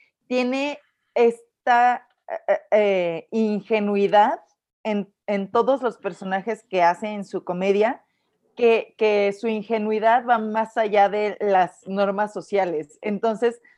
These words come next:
se puede burlar mucho de una manera inocente, entre comillas, porque obvio sabe perfectamente lo que está haciendo,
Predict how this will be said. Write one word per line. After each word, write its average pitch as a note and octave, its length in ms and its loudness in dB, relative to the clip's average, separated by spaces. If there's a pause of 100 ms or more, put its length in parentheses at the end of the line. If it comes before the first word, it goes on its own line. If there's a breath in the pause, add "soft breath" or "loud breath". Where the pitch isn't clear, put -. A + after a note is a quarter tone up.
se B3 220 2
puede B3 320 4
burlar A#3 560 2
mucho A#3+ 560 -4
de A#3+ 80 0
una A3 160 -4
manera G#3 560 0
inocente, G#3+ 880 -4
entre E3+ 340 -8
comillas, F#3 560 -6
porque D3+ 240 -8
obvio F#3+ 180 2
sabe F#3 180 -4
perfectamente F3 520 -12
lo F3 120 -6
que E3 80 -16
está F#3 140 -4
haciendo, G3 420 -4